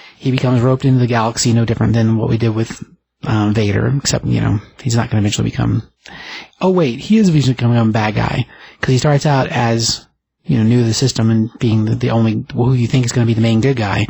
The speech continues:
unless you already know the story of Star Wars. Movie two, now he's a full-on cop running around with Sinestro, just like Anakin and Obi-Wan. But eventually, unlike Anakin and Obi-Wan, he starts seeing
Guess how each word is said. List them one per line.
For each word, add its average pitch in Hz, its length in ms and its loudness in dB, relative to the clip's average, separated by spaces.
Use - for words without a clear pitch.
unless 120 260 0
you 120 40 -4
already 117 200 0
know 113 120 2
the 107 100 0
story 113 280 -2
of 104 80 -4
Star 113 260 -2
Wars. 147 380 -2
Movie 151 240 4
two, 127 400 0
now 143 340 0
he's 143 140 0
a 135 60 -4
full-on 135 300 2
cop 135 300 -2
running 127 220 2
around 120 360 2
with 147 140 2
Sinestro, 117 680 -2
just 175 320 0
like 127 400 -2
Anakin 123 480 0
and 120 100 4
Obi-Wan. 120 640 0
But 202 120 0
eventually, 175 600 2
unlike 170 400 4
Anakin 120 280 2
and 117 100 2
Obi-Wan, 110 500 2
he 131 120 2
starts 143 240 0
seeing 127 360 2